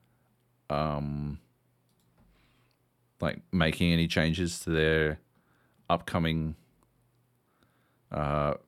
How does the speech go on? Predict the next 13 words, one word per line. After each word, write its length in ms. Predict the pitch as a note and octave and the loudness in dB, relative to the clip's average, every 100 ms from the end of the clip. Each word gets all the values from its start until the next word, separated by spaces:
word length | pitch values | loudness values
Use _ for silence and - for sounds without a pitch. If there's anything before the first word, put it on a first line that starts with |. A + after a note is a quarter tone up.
| _ | _
fee 320 | - - F#2 A2 | -12 -2 0 0
structure. 560 | - B2 - - G#3+ - _ _ _ _ _ _ _ - | -2 -4 -4 -6 -6 -8 _ _ _ _ _ _ _ -2
Like, 440 | F#2 F2 - - _ _ _ _ _ _ _ _ _ _ _ _ _ _ _ _ _ - | 2 2 -2 -16 _ _ _ _ _ _ _ _ _ _ _ _ _ _ _ _ _ 2
there's 560 | G#2+ G2+ F#2 D#2+ - - | 6 8 6 2 -2 -4
rumors 480 | G2 A2+ B2 B2 A2 | 2 4 4 4 2
that 80 | F2+ | 2
they're 140 | E2+ | 2
gonna 340 | E2+ F2 D#2+ D2+ - _ _ _ - | 4 2 2 -2 -12 _ _ _ 0
backtrack, 520 | F#2+ B2 - C#2 - - | 2 2 0 -4 -4 0
but 160 | F#2 - | 0 2
all 260 | G2+ G#2+ | 4 6
they're 260 | A2+ G#2+ E2+ - - | 8 6 4 -4 -12
talking 340 | - F#2+ A2+ | -2 -2 0